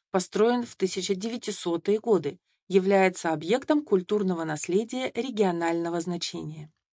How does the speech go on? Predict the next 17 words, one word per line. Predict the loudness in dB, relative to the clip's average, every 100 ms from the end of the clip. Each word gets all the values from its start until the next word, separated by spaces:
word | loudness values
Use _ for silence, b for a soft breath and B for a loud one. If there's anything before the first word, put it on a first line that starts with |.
| _ _ _ _ _ _ _ _ _ _
С | -12 -2
весны | 0 4 4
тысяча | 4 0 0 -4
девятьсот | 0 -2 -2 -4
девятнадцатого | 0 -2 2 0 0 -4 -4 -4
года | 0 0 0 -2
здесь, | -4 -2 0 2 0
на | -4
втором | 0 0 2 0
этаже, | 0 -4 -2 -4 -4
была | -2 4 6
размещена | 4 2 -2 0 2 2
французская | 2 2 2 -6 -2 -2
военная | 2 4 4 2 -2 -4
миссия | -4 -4 -2 -2
в | 0
Омске | -2 -2 -6 -10